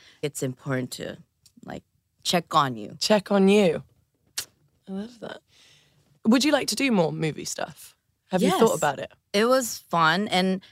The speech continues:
Speaker 1: <laughs> that was a small part, but I had fun. Yeah, I would love
Speaker 2: Yeah.
Speaker 1: to. If I get a chance to, I would love to do that.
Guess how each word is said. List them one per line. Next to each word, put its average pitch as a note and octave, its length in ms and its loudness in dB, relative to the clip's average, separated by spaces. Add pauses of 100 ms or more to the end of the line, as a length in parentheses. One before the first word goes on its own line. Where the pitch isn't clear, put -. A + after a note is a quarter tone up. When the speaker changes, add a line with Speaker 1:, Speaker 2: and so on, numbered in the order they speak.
(220)
Speaker 1:
<laughs> - 400 -2
that C4+ 240 2
was B3+ 220 0
a G#3+ 80 -2
small G3 420 -6 (120)
part, E3 440 -2
but F3 300 2 (240)
I A#3+ 120 4
had C4+ 100 0
fun. A3+ 340 0
Yeah, F#3 220 2
I - 20 4
would F3 140 0
love F#3+ 120 4
Speaker 2:
Yeah. F#3+ 120 4
Speaker 1:
to. E3+ 400 -8
If F3 180 -12
I E3+ 120 -6
get E3 200 -6
a D#3 60 -4
chance D#3+ 400 -8
to, - 80 -6
I D3+ 40 -4
would D#3 100 -4
love - 180 -8
to - 100 -14
do - 200 -14
that. - 200 -10